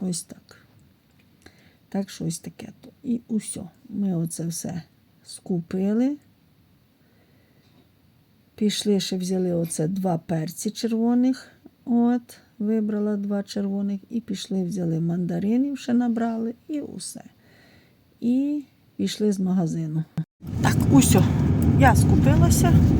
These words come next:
на тисячу двісті п'ятдесят, що вроді так. Ось.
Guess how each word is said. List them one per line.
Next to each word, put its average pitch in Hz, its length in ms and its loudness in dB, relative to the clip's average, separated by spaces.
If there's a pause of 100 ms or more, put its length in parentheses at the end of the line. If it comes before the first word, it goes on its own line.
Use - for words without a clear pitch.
на - 100 8
тисячу - 580 6 (1400)
двісті 82 340 8
п'ятдесят, - 520 6
що - 180 6
вроді - 320 6
так. - 320 6 (1400)
Ось. - 300 6